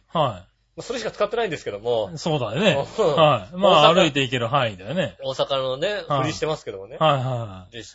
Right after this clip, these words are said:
Speaker 1: まあ、京橋行ってもそんなに距離がないしね。
Speaker 2: 京橋も別にさ、すぐ隣だから。
Speaker 1: はい。どうせだったら日本橋も、日本橋も行けよ。
Speaker 2: 日本橋まで行っとけばよかったなと思うんだけど。
Speaker 1: はい。
Speaker 2: ね。
Speaker 1: はい。
Speaker 2: それぐらいの気持ちがありましたけどもね。で、ね、串カツ新世界、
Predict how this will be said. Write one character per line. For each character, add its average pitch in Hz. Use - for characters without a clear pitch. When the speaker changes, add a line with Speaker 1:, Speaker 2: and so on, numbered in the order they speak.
Speaker 1:
ま 143
あ、 -
京 196
橋 160
行 139
っ 120
て 135
も 123
そ 131
ん 135
な 131
に 123
距 139
離 117
が 123
な 123
い 113
し 117
ね。 156
Speaker 2:
京 196
橋 156
も 127
別 131
に 127
さ、 135
す -
ぐ 135
隣 117
だ 110
か 101
ら。 110
Speaker 1:
は 98
い。 -
ど 208
う 240
せ 233
だ 240
っ -
た 165
ら 147
日 156
本 214
橋 160
も、 151
日 165
本 208
橋 202
も 180
行 160
け 165
よ。 -
Speaker 2:
日 -
本 320
橋 -
ま 554
で 202
行 -
っ -
と 233
け 233
ば 220
よ 196
か 160
っ 147
た 160
な 180
と 170
思 147
う 143
ん -
だ -
け 160
ど。 151
Speaker 1:
は 131
い。 104
Speaker 2:
ね。 180
Speaker 1:
は 135
い。 -
Speaker 2:
そ 202
れ 214
ぐ 208
ら 196
い 190
の 185
気 -
持 165
ち 160
が 151
あ -
り 147
ま 147
し -
た 110
け 104
ど 101
も 113
ね。 143
で、 123
ね、 123
串 -
カ 139
ツ -
新 139
世 135
界、 95